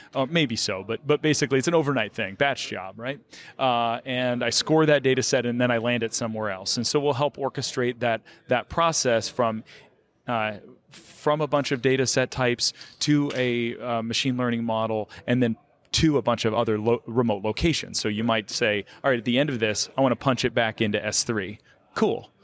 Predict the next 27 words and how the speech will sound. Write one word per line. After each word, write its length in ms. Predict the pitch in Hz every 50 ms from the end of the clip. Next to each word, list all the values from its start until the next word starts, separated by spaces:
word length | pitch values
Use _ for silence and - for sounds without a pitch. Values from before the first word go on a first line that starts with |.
| _ _ -
Okay, 300 | 127 123 - 131 131 135
we'll 220 | 123 120 135 139
help 220 | 117 127 135 113 -
orchestrate 420 | 127 117 - 117 - - 127 113
that 160 | - 117 110
process 360 | - - 117 107 - 123 - - - - - -
and 180 | 147 135 -
abstract 460 | - 135 135 127 - - 135 113 - -
away 140 | 117 110
from 140 | 107 - 113
the 60 | 107
technology 600 | 98 - 117 107 - 110 101 95 95 98 92 - 104
wherever 380 | 95 101 98 95 101 101 101
possible. 520 | 98 - - 101 101 107 - - - - - - - -
So 120 | - -
that's 160 | 214 202 - -
one 220 | 165 160 147 143
way, 120 | 131 117
framework 640 | 113 - - 147 139 127 123 120 110 107 120 120 -
of 100 | - 110
scoring 480 | - - - 143 127 110 104 107 117 127
in 140 | 123 123 113
our 140 | 113 113
flow 480 | 110 - - 117 101 95 95 104 123 120
that 80 | 110 110
we 100 | 110 107
support. 480 | - - 110 - - 107 104 - -